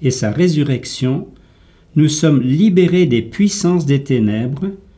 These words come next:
nous recevons le pardon des péchés et ainsi nous pouvons connaître Dieu et marcher en communion avec lui. En confessant que Jésus est notre Seigneur, nous lui accordons le droit de diriger nos vies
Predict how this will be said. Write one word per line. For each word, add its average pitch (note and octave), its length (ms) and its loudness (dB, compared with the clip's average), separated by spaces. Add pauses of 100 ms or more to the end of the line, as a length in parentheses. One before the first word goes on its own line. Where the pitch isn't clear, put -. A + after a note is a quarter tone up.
(320)
nous C3 140 4
recevons D3+ 540 2
le A2+ 160 0
pardon D#3 420 0
des B2 140 0
péchés C3 640 -4 (480)
et B2 220 0
ainsi E3+ 580 2
nous A#2+ 160 2
pouvons E3+ 460 0
connaître C3+ 540 0
Dieu A#2+ 500 -4 (180)
et A#2 140 2
marcher C#3+ 760 0
en A#2+ 180 -2
communion C#3 640 2
avec A#2 440 -4
lui. - 260 -12 (460)
En B2+ 140 -4
confessant G#3 680 -2
que C#3+ 180 0
Jésus C3+ 600 -2
est B2 160 -4
notre E3+ 400 -2
Seigneur, A#2 680 -2 (420)
nous C3 120 2
lui A#2+ 180 0
accordons C#3 500 0
le A2+ 160 0
droit C3 380 -4
de A2+ 120 0
diriger C#3 600 0
nos A2+ 180 0
vies A2 440 -2